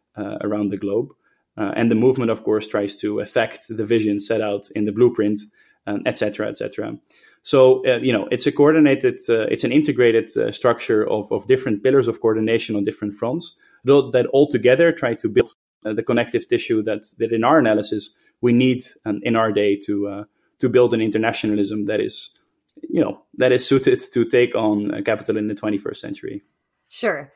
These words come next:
Speaker 2: And specifically, who started the Progressive International? When did it start? What countries are you talking about? I mean, specifics here of what this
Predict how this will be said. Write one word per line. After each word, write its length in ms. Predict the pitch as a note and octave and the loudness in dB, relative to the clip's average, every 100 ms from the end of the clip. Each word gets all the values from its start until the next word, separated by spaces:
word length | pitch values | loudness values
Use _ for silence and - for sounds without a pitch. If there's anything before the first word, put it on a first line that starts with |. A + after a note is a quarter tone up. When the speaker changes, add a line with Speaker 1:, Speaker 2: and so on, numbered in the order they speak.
| _ | _
Speaker 2:
And 180 | F#3+ A3+ | -6 -4
specifically, 640 | - E4 - E4+ A#3+ C4 F3+ | -4 -2 -2 -4 0 0 0
who 180 | G3 C#4+ | 0 -2
started 320 | - B3 G3+ | 0 -2 -2
the 60 | |
Progressive 460 | E3 D#3 C#3+ C#3 D3 | -6 -8 -8 -8 -10
International? 520 | C#3+ D#3 C3+ C3+ - - | -12 -10 -10 -10 -16 -12
When 200 | D#3+ G3 | -8 -2
did 100 | F3+ | -2
it 120 | - | -4
start? 300 | D3+ A2 - | -6 -6 -4
What 200 | E3 G#3 | -4 -4
countries 420 | G3+ E3+ E3 C#3+ | -8 -12 -14 -14
are 80 | D3 | -14
you 80 | C#3+ | -8
talking 380 | D3+ - - D#2 | -8 -8 -12 -14
about? 240 | - - | -14 -8
I 60 | F3 | -6
mean, 160 | F3+ E3+ | -6 -6
specifics 640 | - F#3 - F3 D#3 - | -8 -6 -6 -6 -8 -10
here 180 | D#3 D3 | -8 -8
of 140 | D3 | -6
what 160 | D#3+ D3+ | -4 -4
this 320 | D3+ - - | -6 -10 -16